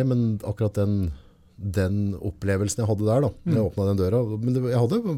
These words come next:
Speaker 1: fri til å ikke gå inn, eller, altså, jeg kunne på en måte velge litt selv
Speaker 2: Mm.
Speaker 1: hva jeg ønsket å gå inn i. Så tenkte jeg etterpå, tydeligvis må jo det, det jeg opplevde der, ha påvirket meg på en eller annen måte, for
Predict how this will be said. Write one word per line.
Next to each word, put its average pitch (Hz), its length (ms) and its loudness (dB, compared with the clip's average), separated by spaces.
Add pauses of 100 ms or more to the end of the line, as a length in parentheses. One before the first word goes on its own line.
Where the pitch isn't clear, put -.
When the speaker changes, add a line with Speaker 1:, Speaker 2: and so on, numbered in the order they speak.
(120)
Speaker 1:
fri 123 160 2 (340)
til 156 80 2
å 139 60 2 (240)
ikke 92 240 -2 (240)
gå 92 180 0
inn, 95 140 2
eller, 101 160 2
altså, 107 160 2
jeg 101 80 -4
kunne 139 180 -4
på 160 80 0
en 127 60 0
måte 110 160 0
velge 92 260 0
litt 98 180 0
selv 90 300 0 (180)
Speaker 2:
Mm. 151 140 0 (180)
Speaker 1:
hva 101 160 4
jeg 98 140 2
ønsket 92 160 -4
å 92 60 -4
gå 95 100 0
inn 95 120 0
i. 147 100 0 (500)
Så - 80 -6
tenkte 123 240 6
jeg 98 60 2
etterpå, 120 160 2 (260)
tydeligvis 123 320 2
må 110 220 4
jo 107 100 -2
det, 101 80 6 (480)
det 101 220 0
jeg 110 100 2
opplevde 107 400 2
der, 123 220 4 (240)
ha 107 100 0
påvirket 95 480 0
meg - 80 -4
på - 80 -2
en 117 80 2
eller 110 100 2
annen 110 140 2
måte, 120 160 -2
for 117 100 -2